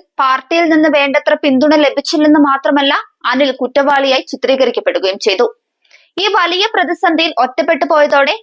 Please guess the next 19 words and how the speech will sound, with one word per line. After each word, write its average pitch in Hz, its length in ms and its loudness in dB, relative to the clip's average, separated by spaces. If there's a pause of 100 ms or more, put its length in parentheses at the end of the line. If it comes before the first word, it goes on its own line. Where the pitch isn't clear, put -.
കഴിഞ്ഞ 269 340 0
കുറച്ചു 285 400 0
നാളുകളായി 294 560 2 (120)
കടുത്ത 262 280 -2
മനോവിഷമത്തിലായിരുന്നു 269 1160 0
അനിലെന്നാണ് 233 540 -2
സുഹൃത്തുക്കൾ 240 580 -2
പറയുന്ന 185 360 -2
കാര്യം. 214 320 -2 (760)
എന്നാൽ 381 300 -4 (100)
ഇത്തരമൊരു 392 580 -2
പ്രശ്നമുണ്ടായിട്ടും 330 880 -2 (160)
എന്തുകൊണ്ട് 277 580 2 (120)
നേതൃത്വം 262 540 0
ഇടപെട്ടില്ലെന്നും 277 680 0 (420)
കന്യാസ്ത്രീ 320 580 -2 (920)
തിടുക്കം 285 340 -4
കാട്ടുന്ന 311 420 0
പ്രസിഡന്റിന് 277 640 0